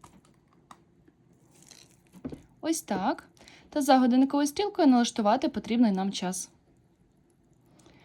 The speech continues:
Налаштувавши час, натискаємо на штифт та повертаємо його в початкове положення.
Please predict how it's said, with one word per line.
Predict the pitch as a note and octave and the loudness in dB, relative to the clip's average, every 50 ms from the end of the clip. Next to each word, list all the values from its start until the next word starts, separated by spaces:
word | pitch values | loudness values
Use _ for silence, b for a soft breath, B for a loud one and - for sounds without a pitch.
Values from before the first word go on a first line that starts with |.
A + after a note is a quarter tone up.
| b b b b b b - | b b b b b b -2
Налаштувавши | E4+ E4+ E4+ E4+ E4 - D#4+ D#4+ D#4 D4+ - D#4 D4+ | 0 2 2 0 0 0 2 2 2 2 2 -6 -6
час, | - D#4+ E4 F#4 - - | -2 -2 -2 -2 0 2
натискаємо | D4 C#4 C4 - C4 - - B3 A#3 A3+ A3 | 2 2 2 0 -4 -2 0 0 2 2 2
на | A3 A#3 | 0 0
штифт | A#3 - - D#4 F4+ - - - | -2 -4 -4 -6 -8 -8 -6 -6
та | A#3 G#3+ | -6 -4
повертаємо | - G#3+ G#3 G#3 G#3 - A#3 C4 D4+ D4 B3 | -4 -2 -4 -4 -4 -2 -2 0 2 2 2
його | G3+ F#3+ G3 G#3+ A#3 | 2 0 -2 -4 -4
в | A#3 | -4
початкове | - - G#3 - G#3 - - - G#3+ G#3+ G3 | -6 -8 -10 -10 -10 -10 -8 -6 -6 -6 -6
положення. | - F#3 E3+ F3 F3+ F3 F3+ F3+ F3+ F#3 | -6 -8 -8 -8 -8 -8 -8 -8 -8 -10